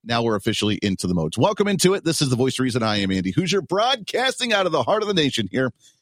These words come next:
at the Hoosier Media Network studios in Wichita, Kansas. So much to get to as usual. This week, man, it's been a crazy week.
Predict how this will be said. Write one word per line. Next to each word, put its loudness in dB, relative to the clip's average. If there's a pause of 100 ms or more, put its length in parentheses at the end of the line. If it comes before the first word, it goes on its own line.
(100)
at -2
the 2
Hoosier 0
Media 0
Network -2
studios 0
in 0
Wichita, -2 (440)
Kansas. 0
So 2
much -2
to 0
get -2
to 0
as -2
usual. 0 (240)
This 0
week, 0
man, 0
it's -4
been 2
a 0
crazy -2
week. -2